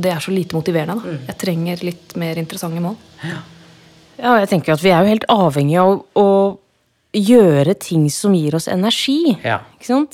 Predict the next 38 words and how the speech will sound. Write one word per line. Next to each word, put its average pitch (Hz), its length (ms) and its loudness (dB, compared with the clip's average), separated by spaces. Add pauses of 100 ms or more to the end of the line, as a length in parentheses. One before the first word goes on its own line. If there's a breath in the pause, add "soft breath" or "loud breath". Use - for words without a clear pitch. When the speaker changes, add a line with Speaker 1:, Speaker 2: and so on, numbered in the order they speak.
Speaker 1:
Mm. 180 260 -6
Speaker 2:
Eh, 214 720 -6 (120)
og 226 300 4
noen, 226 800 2
eh, 76 540 -8
som 220 300 0
meg 202 260 2
er 226 140 4
heldige 175 320 0
å 180 40 4
ha 185 80 2
kunnet 202 260 -2
jobbe, 220 560 0 (140)
eh, 202 720 0
og 202 100 -4
det 175 160 0
har 196 100 0
gitt 185 220 0
meg 170 160 0
energi. 220 340 -2
Alle 190 220 -2
har 143 240 -4
ikke 143 160 -6
den 160 260 0
muligheten, 135 360 -2 (320 loud breath)
Speaker 1:
Mm. 190 180 -6
Speaker 2:
men 214 100 4
at 220 140 2
man 233 120 2
har 190 480 -2
et - 120 -10 (180)
eller 233 200 4
annet 202 280 2
som 220 160 2
gir 156 360 -2
deg 196 160 0
god 165 320 0
energi, 262 400 0